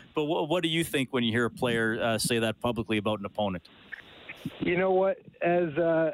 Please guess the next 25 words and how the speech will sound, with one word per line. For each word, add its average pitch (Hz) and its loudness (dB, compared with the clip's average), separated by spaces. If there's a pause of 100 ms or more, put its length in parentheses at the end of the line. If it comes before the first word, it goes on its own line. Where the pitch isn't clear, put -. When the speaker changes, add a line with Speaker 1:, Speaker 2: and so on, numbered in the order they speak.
Speaker 2:
a 160 2
former 196 2
defensive 175 0
lineman, 185 2 (420)
I 151 2
hear 196 2
what 190 0
Mondo's 196 2
saying, 208 2 (180)
and 135 2 (560)
I 135 0
get 147 2
it. 233 0 (220)
I 135 2
totally 170 2
get 156 2
it. 214 0 (640)
With 160 -2
that 185 0
being 175 0
said, 202 0
it's 175 0
a - 0
new 160 2
year. 175 2